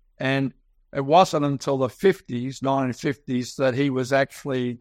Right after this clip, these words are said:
recognized for his work, and the conventional scientific community came on board. So now, if you went into the, here we got the Penrose Medal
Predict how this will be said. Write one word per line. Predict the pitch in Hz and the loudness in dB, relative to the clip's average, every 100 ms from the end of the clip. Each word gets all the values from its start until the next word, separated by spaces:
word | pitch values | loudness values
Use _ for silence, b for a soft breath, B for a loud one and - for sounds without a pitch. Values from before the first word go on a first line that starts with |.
| - | -2
recognized | 127 160 156 117 117 117 123 139 - | 2 2 2 -4 -2 2 2 0 -2
for | 131 | -4
his | 117 104 | -4 0
work, | 139 147 123 143 - | 2 4 4 0 -4
and | 123 | -6
the | |
conventional | 120 123 127 135 - 127 123 _ _ | -2 0 2 0 -2 -4 -6 _ _
scientific | - 131 127 120 113 | -4 0 0 -2 -6
community | 95 120 127 127 | -4 -2 0 0
came | - 135 131 123 | -2 -2 0 0
on | 123 127 | -2 -2
board. | 117 156 - - _ _ _ | 0 0 -2 -10 _ _ _
So | - 127 | 2 2
now, | 127 156 147 | 4 4 4
if | 123 135 | 2 -2
you | 123 | -2
went | 131 123 | 0 -2
into | 120 | -4
the, | 123 | -2
here | - 139 | 0 0
we | 139 | 2
got | 147 - | 2 2
the | 135 | -2
Penrose | - 165 143 135 131 | -2 -2 2 0 0
Medal | 120 143 131 120 | -2 -2 -4 -8